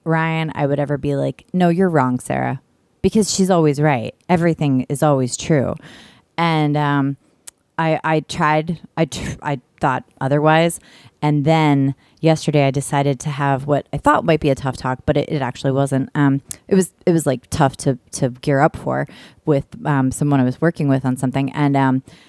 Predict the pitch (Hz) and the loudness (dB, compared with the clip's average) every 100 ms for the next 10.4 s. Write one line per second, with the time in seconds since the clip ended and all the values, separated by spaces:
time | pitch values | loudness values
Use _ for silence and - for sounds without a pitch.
0 | _ _ 131 156 170 160 - 160 151 139 | _ _ -2 0 0 -2 -4 0 2 2
1 | 127 165 170 - 185 170 - 185 160 196 | 0 0 -2 0 -2 -2 -2 0 2 2
2 | 190 - 170 175 - 151 151 156 - 156 | 0 2 0 0 -2 -2 0 -2 -2 -4
3 | 147 - 143 135 - 147 139 139 - - | -2 -2 0 0 0 0 0 -2 -4 0
4 | 135 123 123 - - 147 - - - 180 | 0 0 -6 -6 -6 -6 -10 -16 -6 -2
5 | 196 175 170 175 156 196 - - 156 151 | 0 0 2 2 2 -2 -4 -4 -2 0
6 | 143 143 160 160 143 139 - 143 131 131 | 0 0 0 0 2 -2 -2 -6 -2 -4
7 | - 139 123 - 135 123 120 - 127 131 | -2 -2 -2 -4 -4 -4 -6 -6 -8 -6
8 | 127 - _ - 135 127 120 127 123 127 | -6 -8 _ -4 2 2 2 2 2 0
9 | - - - - - _ - - 156 143 | -4 -18 -18 -16 -16 _ -12 -4 0 0
10 | 147 143 135 131 | 0 2 2 0